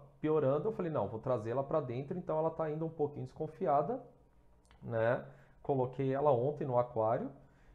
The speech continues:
e o que que acontece? Por isso que ela tá meio desconfiada ainda, não tá muito acostumada com o ambiente, né? Tá acostumado, o, o laguinho que eu tenho, ele tem quinhentos litros, né? Mas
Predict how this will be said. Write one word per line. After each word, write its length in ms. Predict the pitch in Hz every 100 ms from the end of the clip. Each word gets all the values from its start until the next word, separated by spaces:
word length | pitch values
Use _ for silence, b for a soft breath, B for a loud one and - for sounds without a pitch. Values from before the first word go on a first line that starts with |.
| b
e 260 | 135 143 151
o 20 |
que 160 | 156
que 100 | 160
acontece? 1000 | 175 170 170 151 123 110 - 104 95 90 -
Por 120 | 147
isso 100 | 147
que 80 | 160
ela 100 | 160
tá 200 | 151 160
meio 180 | 160 160
desconfiada 540 | - 156 - 151 139
ainda, 200 | 135 147
não 80 | 156
tá 140 | 156
muito 180 | 147 139
acostumada 720 | 151 151 - 156 131 131 143 139
com 80 | 143
o 60 |
ambiente, 600 | 139 147 165 95 98 - - -
né? 380 | 104 107 117 - B B
Tá 100 | 107
acostumado, 480 | 107 131 - 120 127
o, 440 | 147 131 113 101 -
o 460 | 110 113 113 110
laguinho 400 | 107 117 107 123
que 80 | 123
eu 80 | 135
tenho, 400 | - 120 139 180
ele 180 | 160 135
tem 200 | 143 139
quinhentos 380 | 143 135 190 131
litros, 440 | 123 110 98 95
né? 260 | 95 104 202 B B B B
Mas 800 | - 107 107 120 139 135 - -